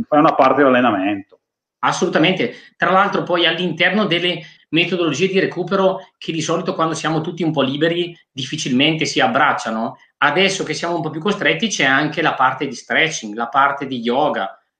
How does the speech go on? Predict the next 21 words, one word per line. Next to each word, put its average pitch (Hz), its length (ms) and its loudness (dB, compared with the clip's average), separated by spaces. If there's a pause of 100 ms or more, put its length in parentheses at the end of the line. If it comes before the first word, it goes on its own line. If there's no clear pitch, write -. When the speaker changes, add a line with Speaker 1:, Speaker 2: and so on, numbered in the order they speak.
(100)
Speaker 2:
la 139 160 0
parte 151 420 2
di 147 140 -4
respirazione. 143 920 -4 (220)
Se - 180 -6
io 185 180 2
so 185 280 2
che 170 160 -2
l'Andrea 170 440 2
vuole 156 260 0
recuperare 151 760 2
e 151 80 -2
è 160 60 0
un 170 180 -2
po' 151 120 -8
fiacco 156 440 0
dal 139 180 -2
punto 156 180 -6
di 165 60 -8
vista 160 160 -8
muscolare, 143 800 0